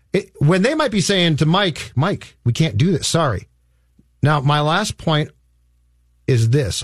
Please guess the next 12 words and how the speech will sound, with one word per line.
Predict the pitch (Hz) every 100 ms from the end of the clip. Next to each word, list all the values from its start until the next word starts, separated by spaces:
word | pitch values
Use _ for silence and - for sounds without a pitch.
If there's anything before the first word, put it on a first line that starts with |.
| -
off | 113 110
of | 110
Rick | 104 127 165 - _ _ 123
and | 127
Mike's | 120 123 - -
relationship, | 113 113 123 123 101 - 90 -
and | 120
if | 120
a | 127
third | - 170 170
party | 165 160 127
might | 127